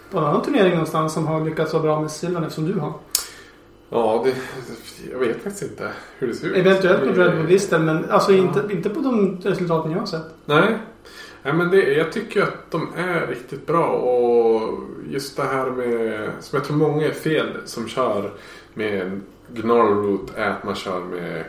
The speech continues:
Speaker 2: Colonel Hunters och har för få kroppar. Man får ju mycket wounds och lite liksom hårdare slagkraft.
Speaker 1: Mm.
Speaker 2: Men jag tror att det här med Driadernas kroppar, minus ett och hit och så att den kan komma till en tre plus save, det tror jag är avgörande.
Speaker 1: Mm.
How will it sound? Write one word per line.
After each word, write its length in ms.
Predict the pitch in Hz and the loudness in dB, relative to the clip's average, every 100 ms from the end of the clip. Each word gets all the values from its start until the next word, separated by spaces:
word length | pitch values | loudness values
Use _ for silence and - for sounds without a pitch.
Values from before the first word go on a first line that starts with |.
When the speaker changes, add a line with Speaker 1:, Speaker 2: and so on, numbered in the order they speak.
| - | 0
Speaker 2:
Colonel 180 | 208 202 | 2 2
Hunters 640 | 196 190 - 196 - - - - - - - - | 2 -2 0 -2 -2 -8 -12 -16 -20 -20 -20 -6
och 80 | 110 | 0
har 160 | 113 | 0
för 120 | - | -2
få 200 | - 117 - | -4 -2 0
kroppar. 600 | 113 - - 120 123 127 - | 0 0 0 2 2 -2 -6
Man 120 | 131 131 | -6 -2
får 120 | 156 | 0
ju 60 | |
mycket 300 | 143 139 135 | 0 -2 -2
wounds 340 | 123 131 113 - | 0 0 0 -2
och 120 | 104 | -2
lite 260 | 101 - 101 | -4 -6 -8
liksom 340 | 101 98 92 | -8 -8 -6
hårdare 500 | 107 104 98 98 90 | -2 0 2 0 -2
slagkraft. 880 | 87 - - 113 92 92 120 - - | -4 -12 -4 -2 -2 -4 -6 -4 -2
Speaker 1:
Mm. 140 | 156 151 | 0 2
Speaker 2:
Men 140 | 113 | 0
jag 140 | 113 - | 0 -2
tror 340 | 127 135 117 | 2 2 2
att 280 | 95 - - | -2 -6 -4
det 60 | |
här 320 | 104 104 101 98 | -2 0 0 0
med 240 | 98 92 | -2 -4
Driadernas 580 | 101 113 120 104 92 90 | 0 2 4 2 0 -4
kroppar, 580 | - 101 - 113 104 98 - - - | -2 -2 -2 -2 0 -2 -6 -16 -8
minus 360 | 113 113 98 | -4 -2 -2
ett 240 | - - - | -2 -6 -8
och 60 | |
hit 280 | 101 104 - | -6 -6 -6
och 60 | 98 | -8
så 80 | 101 | -8
att 80 | |
den 80 | 120 - | -8 -8
kan 100 | 101 | -10
komma 260 | - 98 98 | -6 -4 -4
till 120 | 92 | -8
en 80 | 90 | -8
tre 160 | 101 | -6
plus 320 | 95 - 101 - | -6 -6 -12 -6
save, 220 | 117 87 | -4 -4
det 100 | 95 | -6
tror 140 | 95 95 | -8 -6
jag 80 | 87 | -4
är 40 | |
avgörande. 420 | 98 110 90 82 | -4 -6 -6 -4
Speaker 1:
Mm. 140 | 175 | 0